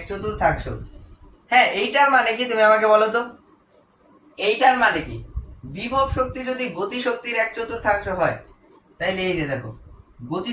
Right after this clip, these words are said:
শক্তির সাথে এক by চার দিয়ে দিবা, one by four। কেন দিলাম? কারণ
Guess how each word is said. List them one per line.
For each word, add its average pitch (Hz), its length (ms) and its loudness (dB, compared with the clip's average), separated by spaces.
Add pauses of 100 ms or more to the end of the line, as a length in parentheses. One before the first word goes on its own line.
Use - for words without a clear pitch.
শক্তির 226 380 -8
সাথে 233 200 -6 (220)
এক 196 80 -2 (120)
by 190 140 -2 (140)
চার 151 140 0 (100)
দিয়ে 151 180 -4
দিবা, 113 180 -8 (260)
one 190 160 0
by 220 100 -4 (100)
four। 117 160 -10 (1000)
কেন 220 120 0 (120)
দিলাম? 277 220 2 (640)
কারণ 208 200 2